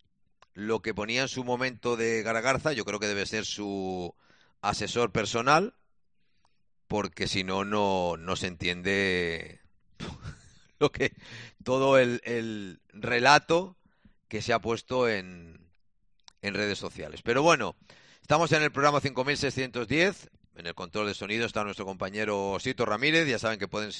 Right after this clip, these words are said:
eh, seguirnos a través del siete ocho tres de la Onda Media, aplicaciones de móvil, también internet, que hablaremos a partir de las siete de todo esto, de esa polémica del dinero, de si había o no dinero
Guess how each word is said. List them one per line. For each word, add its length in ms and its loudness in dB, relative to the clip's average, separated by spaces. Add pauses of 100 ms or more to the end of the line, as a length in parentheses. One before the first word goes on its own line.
(120)
eh, 360 -10
seguirnos 640 -2 (360)
a 160 -4
través 320 2
del 160 0
siete 280 -2
ocho 180 -4
tres 180 0
de 100 -2
la 80 0
Onda 160 -2
Media, 220 0
aplicaciones 480 -4
de 80 -4
móvil, 260 0
también 260 -4
internet, 540 0 (460)
que 80 -2
hablaremos 460 2
a 100 6
partir 260 2
de 100 4
las 140 4
siete 340 0
de 120 2
todo 340 0
esto, 480 0 (840)
de 840 0 (760)
esa 680 6 (340)
polémica 840 6 (380)
del 340 0
dinero, 460 2 (840)
de 240 -4
si 140 -4
había 260 2
o 40 -2
no 120 -2
dinero 600 0